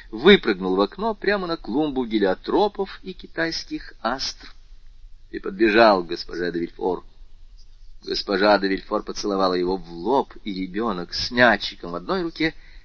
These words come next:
и пригоршней конфет в другой побежал обратно.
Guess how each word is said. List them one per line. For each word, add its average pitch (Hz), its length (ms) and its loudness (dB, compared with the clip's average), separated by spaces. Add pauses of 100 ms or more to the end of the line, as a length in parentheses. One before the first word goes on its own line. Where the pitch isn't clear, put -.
(140)
и 90 100 -6
пригоршней 95 500 -2
конфет 110 380 -4
в 95 80 -10
другой 95 340 0
побежал 82 480 -6
обратно. 85 500 -10